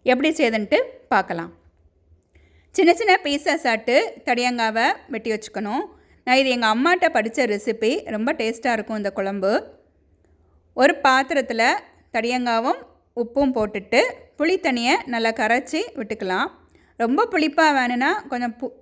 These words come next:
புளியை வந்து கூடுதலா சேர்க்கணும். நான் வந்து கொஞ்சம் குறைவா தான் புளி சேர்த்துருக்கிறேன் நான்.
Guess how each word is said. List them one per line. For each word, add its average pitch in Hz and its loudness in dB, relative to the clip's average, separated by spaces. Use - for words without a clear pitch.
புளியை 294 2
வந்து 254 0
கூடுதலா 240 4
சேர்க்கணும். 220 -4
நான் 214 -2
வந்து 247 -6
கொஞ்சம் 226 -8
குறைவா 233 0
தான் 285 0
புளி 226 -2
சேர்த்துருக்கிறேன் 180 -6
நான். 220 -2